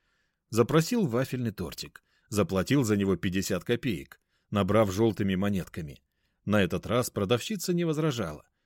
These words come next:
даже как-то наоборот, разулыбалась. "Это хорошо, у меня как раз мелочи на сдачу мало",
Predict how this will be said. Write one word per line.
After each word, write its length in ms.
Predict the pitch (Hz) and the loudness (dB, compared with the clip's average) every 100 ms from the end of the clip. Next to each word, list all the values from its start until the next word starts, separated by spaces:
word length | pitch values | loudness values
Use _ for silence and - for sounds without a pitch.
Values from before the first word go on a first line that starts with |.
| _ | _
даже 260 | 190 208 175 | 0 2 2
как-то 320 | 185 170 160 | 0 -2 -2
наоборот, 600 | 147 143 135 101 73 - _ _ | -2 -2 -2 -2 -4 -14 _ _
разулыбалась. 920 | 107 104 95 95 92 82 64 - - _ _ _ _ _ _ _ _ _ _ - | 0 0 2 0 0 -2 -8 -12 -16 _ _ _ _ _ _ _ _ _ _ 2
"Это 200 | 262 - | 2 2
хорошо, 640 | 165 156 127 - 107 98 _ _ | 2 4 4 2 0 0 _ _
у 80 | - | -4
меня 240 | 247 240 180 | 0 2 2
как 220 | 165 - | 0 2
раз 340 | 185 175 - | 4 4 2
мелочи 420 | 135 180 160 127 | 0 2 2 2
на 140 | 135 127 | 0 -2
сдачу 340 | 120 117 - | 0 -2 0
мало", 380 | 117 120 110 95 | -2 0 0 -2